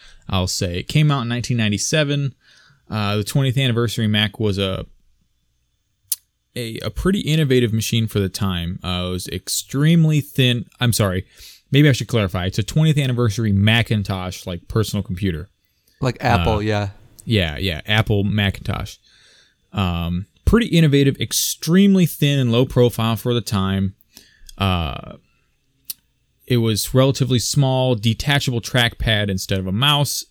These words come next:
Speaker 1: Not really something I would gravitate towards. Uh, I mean, novelty for the time, but, uh,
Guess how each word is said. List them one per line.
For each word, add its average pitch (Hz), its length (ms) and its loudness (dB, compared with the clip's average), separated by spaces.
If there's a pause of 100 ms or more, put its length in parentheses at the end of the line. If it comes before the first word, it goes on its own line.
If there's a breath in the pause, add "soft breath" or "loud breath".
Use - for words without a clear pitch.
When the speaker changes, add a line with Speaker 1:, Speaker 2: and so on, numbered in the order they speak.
Speaker 1:
Not 175 240 0
really 185 280 2
something 170 400 0
I 170 120 -4
would 165 120 0
gravitate 156 520 2
towards. 156 460 0 (200)
Uh, 123 400 -2
I - 80 -8
mean, 120 300 0
novelty 127 420 2
for 127 140 -2
the 110 100 -4
time, 110 420 -2
but, 101 300 -2
uh, 92 240 -2